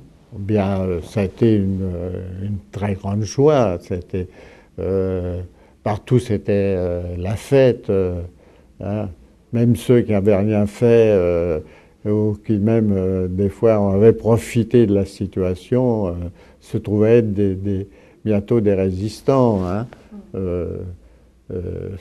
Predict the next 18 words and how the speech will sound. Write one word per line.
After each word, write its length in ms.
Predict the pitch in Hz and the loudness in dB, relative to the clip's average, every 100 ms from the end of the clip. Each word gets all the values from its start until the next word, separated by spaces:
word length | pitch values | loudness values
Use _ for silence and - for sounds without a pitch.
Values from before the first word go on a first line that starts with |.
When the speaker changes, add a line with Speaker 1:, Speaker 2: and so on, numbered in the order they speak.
| - | -16
Speaker 1:
c'était 260 | 98 101 | -10 -8
la, 300 | 92 87 90 | -6 -8 -8
la 200 | 92 101 | -8 -8
grande 260 | 95 98 98 | -8 -8 -8
joie, 340 | 92 92 98 | -8 -4 -2
bon, 200 | 113 101 | -2 -2
d'être 360 | 92 101 101 104 | -2 -4 -4 -6
libéré, 800 | 98 107 101 87 85 110 131 123 | -4 -2 -2 -4 -4 -4 -2 -2
euh, 260 | 90 85 90 | -4 -6 -10
et 40 | |
puis 300 | - 104 98 | -12 -8 -8
d'avoir, 500 | 90 85 104 104 90 | -6 -6 -4 -4 -6
euh, 60 | 90 87 87 82 _ _ _ _ - | -8 -12 -14 -18 _ _ _ _ -12
euh, 680 | 98 98 98 101 101 98 92 _ _ _ _ _ | -10 -10 -10 -10 -12 -12 -14 _ _ _ _ _
quand 200 | - 90 | -14 -10
même, 320 | 101 110 98 85 _ _ _ _ _ _ - | -8 -6 -6 -10 _ _ _ _ _ _ -12
euh, 560 | 101 98 92 95 98 98 | -6 -6 -6 -8 -10 -12
lib-, 380 | 98 107 110 98 | -10 -8 -6 -6